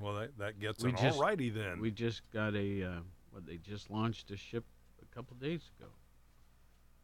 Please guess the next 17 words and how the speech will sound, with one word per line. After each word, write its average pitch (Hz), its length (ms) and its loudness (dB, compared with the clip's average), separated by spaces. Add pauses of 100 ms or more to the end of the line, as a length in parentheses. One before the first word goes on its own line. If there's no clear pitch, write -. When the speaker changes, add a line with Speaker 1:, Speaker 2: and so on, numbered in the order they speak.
Speaker 2:
of 82 100 -10 (100)
some 98 200 2
nature. 78 400 -6 (1000)
Speaker 1:
Yeah, 95 60 -8 (140)
it's - 200 -10
SpaceX 104 720 -4 (440)
program. 107 540 -4 (100)
Speaker 2:
Yeah. 90 180 -2 (1160)
Okay, 156 280 10
two 226 280 8
famous 139 520 8
deaths 113 340 4
to 110 120 -2
mention 101 420 2
today. 80 640 -8 (2250)
Frédéric 175 340 10 (260)
Chopin. 117 680 2